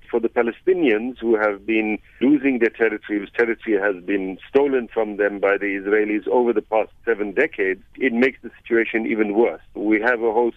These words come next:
series of U N resolutions, international law, et cetera, that's supposed to protect the Palestinians, but all of that is becoming more and more irrelevant with these kinds of actions.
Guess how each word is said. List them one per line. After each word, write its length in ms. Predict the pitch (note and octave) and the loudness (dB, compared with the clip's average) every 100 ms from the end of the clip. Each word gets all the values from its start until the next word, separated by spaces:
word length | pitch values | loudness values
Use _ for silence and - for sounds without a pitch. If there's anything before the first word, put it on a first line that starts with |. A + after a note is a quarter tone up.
| - | -2
series 320 | C3+ B2+ G#2+ | 0 0 0
of 120 | G2 | 0
U 160 | A2+ B2 | 2 2
N 120 | A#2 | 2
resolutions, 760 | A2 G#2 G#2 G#2 G2+ A2+ G#2 | 0 0 0 -2 0 -2 0
international 640 | G2+ F2 A2 A#2 - A2+ G#2 | -4 -4 -2 -2 0 -2 0
law, 380 | G#2 A2+ A#2+ | 2 4 4
et 100 | A2 - | 0 -2
cetera, 460 | B2+ - G#2 A2 G#2+ - - - - | -6 -4 0 0 0 -6 -20 -16 -6
that's 180 | G#2+ - | -6 -6
supposed 340 | F#2+ C#3 D#3 - | -4 0 0 -2
to 40 | - | -6
protect 280 | A2 A2+ G2+ | -2 -2 -2
the 120 | G#2 G#2+ | -2 -2
Palestinians, 640 | G2+ - G#2 G2+ G2 G2+ - A2+ | -2 -6 -4 0 -2 -4 -2 -2
but 80 | - C#3+ | 0 0
all 140 | C#3+ B2 | 2 0
of 100 | G#2 | 0
that 160 | A#2 A#2 - | 0 -2 -6
is 220 | A#2+ A2+ F#2+ | -6 -6 -6
becoming 380 | G#2 A#2 A2+ G#2+ A2+ | -4 -2 0 0 2
more 180 | A#2 A2 | 2 2
and 100 | G#2 | 0
more 180 | G#2 | 0
irrelevant 720 | G#2+ G#2 A2 B2 A2 G2+ F#2+ - - - - | 0 0 2 0 0 -2 -4 -10 -20 -18 -2
with 120 | G#2 F#2 | -2 -2
these 140 | G#2 - G#2+ | -6 -2 -2
kinds 180 | G#2 F#2 | -2 -2
of 120 | F2+ | -2
actions. 460 | A2 - F2+ F2+ | -2 -2 -6 -6